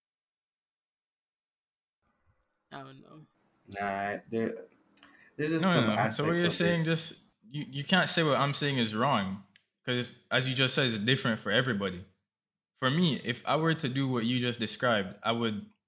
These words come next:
Speaker 3: evidently lose weight. I mean, gain weight, 'cause it's already happened.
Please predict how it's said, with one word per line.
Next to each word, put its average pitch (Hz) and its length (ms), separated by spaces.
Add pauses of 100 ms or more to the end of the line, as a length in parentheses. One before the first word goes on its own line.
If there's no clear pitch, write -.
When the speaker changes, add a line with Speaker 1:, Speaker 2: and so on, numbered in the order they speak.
(420)
Speaker 3:
evidently 117 380
lose 107 260
weight. 113 300
I 117 40
mean, 120 300
gain 117 240
weight, 110 320 (100)
'cause 110 140
it's 107 140
already 110 240
happened. 107 400